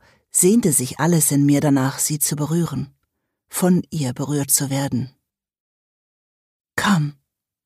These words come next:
sag noch einmal, dass du nicht willst, dass du mich hasst.“ Sie lachte zynisch herausfordernd. „Ich hasse dich“, schrie ich heraus.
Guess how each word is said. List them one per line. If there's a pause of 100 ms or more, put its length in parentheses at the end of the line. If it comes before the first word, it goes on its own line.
sag
noch
einmal,
dass
du
nicht
willst, (500)
dass
du (200)
mich
hasst.“ (840)
Sie
lachte
zynisch
herausfordernd. (1400)
„Ich
hasse
dich“, (540)
schrie
ich
heraus.